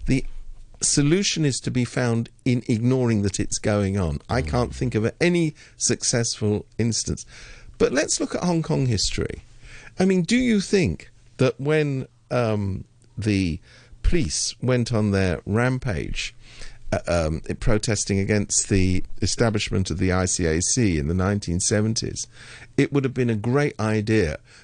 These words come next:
Speaker 1: for Murray McLehose, who was then the governor, to say, "Well, you know, this is how, I mean, this is outrageous. They're besieging the I C A C headquarters. We're just, I'm, I'm, I'm not gonna speak to them." He had to, he just,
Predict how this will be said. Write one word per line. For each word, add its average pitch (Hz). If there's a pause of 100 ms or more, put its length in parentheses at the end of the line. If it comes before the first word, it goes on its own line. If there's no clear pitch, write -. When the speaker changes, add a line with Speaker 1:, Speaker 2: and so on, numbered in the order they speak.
Speaker 1:
for 113
Murray 113
McLehose, 92
who 98
was 87
then 104
the 87
governor, 92
to -
say, 87 (480)
"Well, 202
you -
know, -
this -
is -
how, -
I -
mean, -
this -
is -
outrageous. -
They're -
besieging 110
the 87 (360)
I 120
C 113
A 85
C 107
headquarters. 117
We're - (140)
just, -
I'm, - (120)
I'm, - (260)
I'm 127
not 233
gonna 202
speak -
to -
them." 71 (1040)
He 254
had 123
to, 139 (560)
he 151
just, -